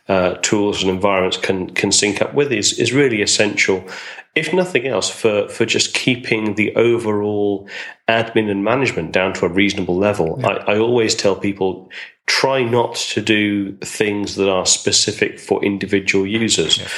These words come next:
Speaker 1: Try and do things at a group level so you can have things that are inherited.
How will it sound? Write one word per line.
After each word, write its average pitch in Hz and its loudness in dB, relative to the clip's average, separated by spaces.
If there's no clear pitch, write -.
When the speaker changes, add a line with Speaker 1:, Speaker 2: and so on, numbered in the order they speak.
Speaker 1:
Try 113 0
and 107 -2
do 104 2
things 101 0
at 95 2
a 101 4
group 107 2
level 87 0
so - 2
you 92 -2
can 92 -2
have 95 -2
things 90 -2
that 92 2
are 92 4
inherited. 90 0